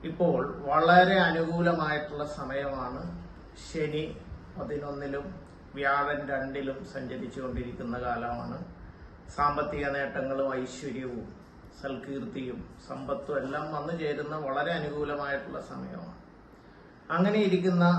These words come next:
ആ രണ്ടിൽ നിന്ന് മൂന്നിലേക്കാണ് വ്യാഴത്തിന്റെ ഗ്രഹചാരം സംഭവിക്കുന്നത്. മൂന്നിൽ വ്യാഴം പൊതുവേ നന്നല്ല. മൂന്നിൽ വ്യാഴം നിൽക്കുമ്പോൾ ചെറിയ ഈശ്വരാധീനക്കുറവും കാര്യങ്ങളും ഒക്കെ പൊതുവിൽ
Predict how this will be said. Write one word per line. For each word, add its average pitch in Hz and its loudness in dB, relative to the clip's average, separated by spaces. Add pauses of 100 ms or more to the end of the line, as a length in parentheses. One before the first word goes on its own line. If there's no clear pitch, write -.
(300)
ആ 165 2
രണ്ടിൽ 160 4 (100)
നിന്ന് 156 0
മൂന്നിലേക്കാണ് 156 2 (880)
വ്യാഴത്തിന്റെ 139 2 (440)
ഗ്രഹചാരം 131 0 (300)
സംഭവിക്കുന്നത്. 107 -8 (360)
മൂന്നിൽ 135 -2
വ്യാഴം 151 0
പൊതുവേ 135 -4
നന്നല്ല. 120 -6 (1400)
മൂന്നിൽ 147 -4
വ്യാഴം 151 4
നിൽക്കുമ്പോൾ 151 -4
ചെറിയ 147 -4
ഈശ്വരാധീനക്കുറവും 143 -4
കാര്യങ്ങളും 139 -2
ഒക്കെ 135 -4 (520)
പൊതുവിൽ 139 -4